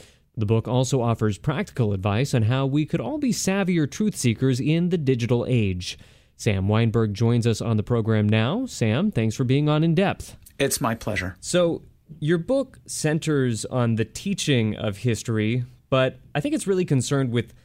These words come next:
Speaker 1: how any of us, you know, whether we're in a history class or in our living room, uh, watching the news,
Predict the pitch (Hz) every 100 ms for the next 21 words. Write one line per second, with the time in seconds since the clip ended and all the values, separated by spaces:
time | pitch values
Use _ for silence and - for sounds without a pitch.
0 | _ _ 147 143 139 156 185 170 131 127
1 | 135 - - - - 120 113 120 123 120
2 | 110 120 110 175 - 151 156 156 160 165
3 | 170 156 156 139 180 180 127 123 123 120
4 | - 113 107 131 143 139 110 117 156 131
5 | 113 -